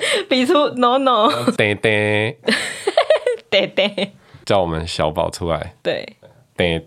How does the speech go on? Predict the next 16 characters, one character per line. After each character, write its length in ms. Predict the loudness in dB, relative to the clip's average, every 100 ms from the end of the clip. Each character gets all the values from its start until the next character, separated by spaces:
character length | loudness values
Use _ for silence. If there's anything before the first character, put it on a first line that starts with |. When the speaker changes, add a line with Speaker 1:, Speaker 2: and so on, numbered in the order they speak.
| -4
Speaker 2:
呆。 240 | -2 0
Speaker 1:
呆 160 | 0 0
呆， 280 | 0 0 -2
奔 160 | -2 -2
放 220 | 0 0
小 160 | -2 -2
心 240 | -4 -6 _
呆 160 | -4 -4
呆。 680 | -2 -2 0 0 -2 -4 -2
Speaker 2:
对。 100 | -4 -4 -10 -18 -20 -20 _ _ _ _
Speaker 1:
因 160 | -2 2
为 340 | 2 2 0 -6
我 200 | -2 0
是 160 | 0 -2
相 300 | 0 0 0
信 460 | -2 -2 -4 -10